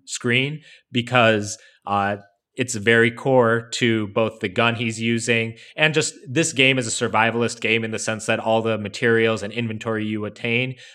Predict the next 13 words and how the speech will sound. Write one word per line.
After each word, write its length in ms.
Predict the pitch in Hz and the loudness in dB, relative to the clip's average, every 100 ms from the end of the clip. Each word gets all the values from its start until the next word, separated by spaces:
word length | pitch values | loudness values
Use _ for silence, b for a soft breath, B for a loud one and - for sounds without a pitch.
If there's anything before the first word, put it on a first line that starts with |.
| B | B
uh, 120 | 120 | 0
you 260 | 117 123 135 | 2 4 4
always 320 | 131 127 120 | 6 4 4
have 140 | 117 | -2
to 80 | 107 | -4
keep 200 | - 113 | -6 -6
watch 360 | 104 104 107 117 | 0 2 2 0
on 100 | 113 | 0
it. 140 | 117 | 0
You're 100 | 117 | 0
never 260 | 120 123 120 | 2 2 2
gonna 200 | 117 113 | 0 -2
be 360 | 110 110 98 | -2 -2 -4